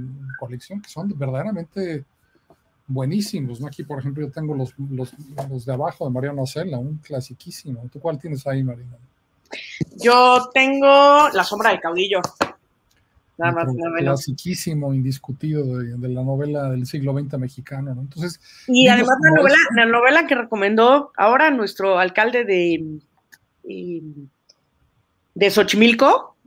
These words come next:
Speaker 2: en la conferencia de prensa, eh, le pedían, le pidieron que recomendara alguno de los libros que se presen-, que se presentaba y dijo, "No, no, no, no, a ver,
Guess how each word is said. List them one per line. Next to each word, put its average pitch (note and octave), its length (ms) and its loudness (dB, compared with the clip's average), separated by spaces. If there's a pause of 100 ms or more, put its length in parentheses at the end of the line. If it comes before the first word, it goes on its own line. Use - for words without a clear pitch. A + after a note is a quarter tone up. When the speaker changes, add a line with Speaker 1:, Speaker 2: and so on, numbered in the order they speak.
(140)
Speaker 2:
en F#3 220 2
la F#3 180 4
conferencia G#3+ 560 2
de A#3 80 -2
prensa, A#3+ 560 2 (400)
eh, F3 320 -2
le E3+ 120 -4
pedían, G#3 340 2
le G3 80 2
pidieron G#3+ 260 2
que C4+ 120 2
recomendara G3 420 0
alguno A#3 300 0
de G#3+ 80 2
los E3+ 120 2
libros G#3 320 0
que F3 120 -6
se E3 180 -10
presen-, E3 540 -6
que E3 80 -4
se E3 140 -8
presentaba F3+ 580 2
y - 20 4
dijo, G3 240 2
"No, G#3+ 220 4
no, F#3+ 120 2
no, F3 140 2
no, E3+ 140 4
a E3+ 40 4
ver, F3 280 2